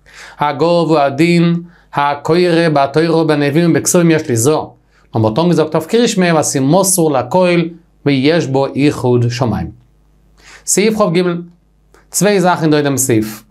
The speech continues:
פון דקדוקים. איינע, אז זי דא, אז זאך, וואס זי מיט דער מפיקה, דא נישט קיין מפיקה, און אין דער אלע אנדערע, צורך לדקדק, שלא ירפה החוזק ולא יחזק הרופא.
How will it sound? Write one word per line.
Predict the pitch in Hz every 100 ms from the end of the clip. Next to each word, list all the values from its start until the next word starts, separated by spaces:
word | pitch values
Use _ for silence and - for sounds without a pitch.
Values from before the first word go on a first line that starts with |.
| -
פון | 160
דקדוקים. | 131 120 120 120 123
איינע, | 190 175 151 156 - _ _ _ -
אז | 139 120
זי | 135
דא, | 151 165 156
אז | 139
זאך, | 156 160 160 151
וואס | 143
זי | 156
מיט | 143
דער | 165
מפיקה, | 143 156 170 165 170 180 185 - 127
דא | 135
נישט | 185 185 185
קיין | 185
מפיקה, | 156 - 156 151 147 143
און | - 131
אין | 135
דער | 131
אלע | 156 165
אנדערע, | 170 160 147 147 _ _ -
צורך | - 202 190 160
לדקדק, | 147 151 180 170 170 170
שלא | - 139
ירפה | 135 160 175 170 151
החוזק | 123 120 180 151 160 160
ולא | 147
יחזק | 135 - 160 156 143 139
הרופא. | 147 120 98